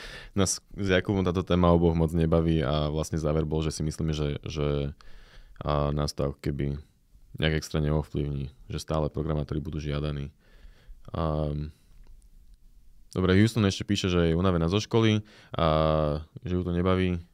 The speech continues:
a že ešte ďalších tri až päť rokov, že nevie, že by ju to psychicky zničilo. Hej, if that's the case, tak potom jasné. Ehm, potom akože ten kurz môže byť akože tá správna cesta.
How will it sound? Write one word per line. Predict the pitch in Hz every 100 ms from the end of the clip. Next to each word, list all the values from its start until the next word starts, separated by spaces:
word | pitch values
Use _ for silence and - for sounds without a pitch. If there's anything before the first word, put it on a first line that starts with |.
| _ -
a | - 85
že | 87 80
ešte | -
ďalších | 82 85 90
tri | -
až | 80
päť | - 80
rokov, | 78 73 69 73 -
že | - 73
nevie, | 73 73 67 - - - -
že | - 80
by | 90
ju | 87
to | -
psychicky | 85 85
zničilo. | 85 82 - 85 - - - _ _ - - - - -
Hej, | 95 87
if | 90
that's | 87 110 101
the | 104
case, | 107 110 107 - - _ -
tak | 85
potom | - 87 87 80
jasné. | 80 82 80 76 - -
Ehm, | 85 80 78 78 78 80 78 - - - - - - - - - - - - -
potom | 87 90 85
akože | 87 87 - -
ten | - 87
kurz | - 85
môže | 85 85 82
byť | 78 78
akože | 85 85
tá | 82
správna | 78 82 85
cesta. | 82 87 - 92 87